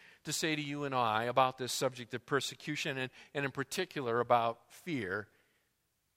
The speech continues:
with regard to it. And I, I don't know about you, but it's pretty easy to, to sort of look around and, and allow some fear to grow in your heart. These are dangerous days. They're likely to get worse.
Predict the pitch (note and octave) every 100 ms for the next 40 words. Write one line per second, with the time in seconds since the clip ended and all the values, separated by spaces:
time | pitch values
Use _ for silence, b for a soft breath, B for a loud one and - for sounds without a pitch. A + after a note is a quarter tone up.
0 | _ G#2 G#2+ A2+ C3+ C#3+ - F2+ A2+ G#3+
1 | D#4+ A#3 E4 E4+ G#3 B2+ - G#3+ F#3+ B2
2 | C3+ - _ _ _ _ _ _ _ -
3 | C4 - E4 C4+ B3+ D4 G#3+ C3+ C3 A#2+
4 | A#2 - C#3 B2 G3 F3+ F3 F3+ C#3+ E3
5 | A3 D#3+ C3+ C3+ C3+ C3+ C3 D#3 E3+ -
6 | D#3+ - E3+ E3+ D#3 C3+ D#3 F3 F3 E3+
7 | E3+ A#3+ - - - _ _ _ _ _
8 | _ _ _ _ _ _ C#3+ A3 C4+ C4+
9 | A3+ D#3+ D#3 G3 D3 - - - - -
10 | - _ _ _ _ _ _ - E3 F#3
11 | F3+ F#3 D#3+ D3+ C#3+ F3 C3+ - - -
12 | -